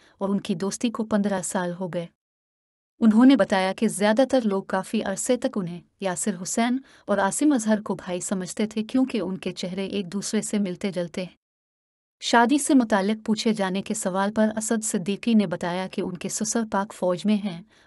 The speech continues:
और उन्हें इस बात का इल्म था कि उनकी बेटी के लिए कुछ लोग रिश्ता लेने आ रहे हैं।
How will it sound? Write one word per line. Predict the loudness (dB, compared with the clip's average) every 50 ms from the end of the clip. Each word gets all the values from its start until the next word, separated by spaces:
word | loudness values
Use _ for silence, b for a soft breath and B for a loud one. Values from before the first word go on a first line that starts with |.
| b -4
और | -2 -2
उन्हें | 0 0 -2 -2
इस | -4 -4 -4 -2
बात | -2 -2 -2 -2
का | -2 -2 -2
इल्म | 0 0 2 4 4 2
था | 2 0 -4 -4
कि | -2 -2 -2
उनकी | -2 -2 -4 -4 -4 -4
बेटी | -4 -4 -4 -2 -2 -2
के | -2 -2 -4
लिए | -4 -4 -4
कुछ | -4 -4 -4 -2 -2 -2
लोग | -2 -2 -2 -2
रिश्ता | -4 -4 -4 -4 -4 -4
लेने | -4 -4 -4 -4 -4
आ | -4 -4
रहे | -6 -6 -8 -8
हैं। | -10 -12 -14